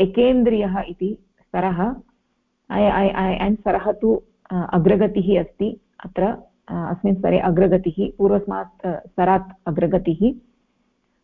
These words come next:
अत्र किं भवति इति चेत्, मानसिकप्रवृत्तयः अहं तत्त्वात् महत्तत्त्व महत्तत्त्वं प्रति ते,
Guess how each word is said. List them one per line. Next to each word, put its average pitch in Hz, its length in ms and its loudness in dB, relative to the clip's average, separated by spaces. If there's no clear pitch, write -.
अत्र 233 220 2
किं 240 220 2
भवति 220 360 0
इति 202 180 -2
चेत्, 240 340 0
मानसिकप्रवृत्तयः 202 2000 0
अहं 214 320 2
तत्त्वात् 214 680 0
महत्तत्त्व 196 720 0
महत्तत्त्वं 196 680 0
प्रति 185 480 0
ते, 208 200 4